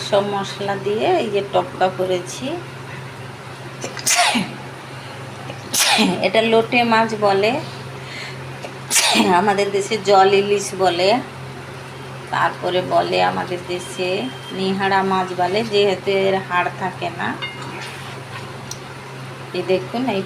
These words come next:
টকটা করেছি, এই যে এরম থাকবে, একটু ঢাকিয়ে দেবো, হয়ে যাবে।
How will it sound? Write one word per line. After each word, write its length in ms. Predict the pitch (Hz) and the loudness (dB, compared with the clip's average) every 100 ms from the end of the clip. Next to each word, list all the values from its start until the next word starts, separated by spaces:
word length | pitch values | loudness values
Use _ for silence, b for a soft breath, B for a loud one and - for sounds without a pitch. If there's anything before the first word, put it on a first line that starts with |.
| - | 2
টকটা 340 | 175 - 180 180 269 | 0 2 2 2 0
করেছি, 520 | 269 339 - - 220 269 381 - - - 135 135 - - - - - - - - - - - - - | -2 -2 -4 -6 -6 -6 -6 -10 -12 -10 -10 -10 -10 -10 -10 -12 -12 -12 -10 -10 -12 -12 -12 -10 -8
এই 60 | 165 165 | -8 -8
যে 100 | 175 - | -8 -6
এরম 220 | 175 180 190 - | -4 -4 -6 -4
থাকবে, 320 | 170 - 214 349 | -4 -4 -2 -2
একটু 160 | - 202 202 | -2 -4 -4
ঢাকিয়ে 340 | 190 - - 180 | -6 -6 -4 -2
দেবো, 160 | 196 277 466 - | -2 0 -2 -2
হয়ে 180 | 175 135 | -4 -2
যাবে। 240 | 127 135 | -6 -4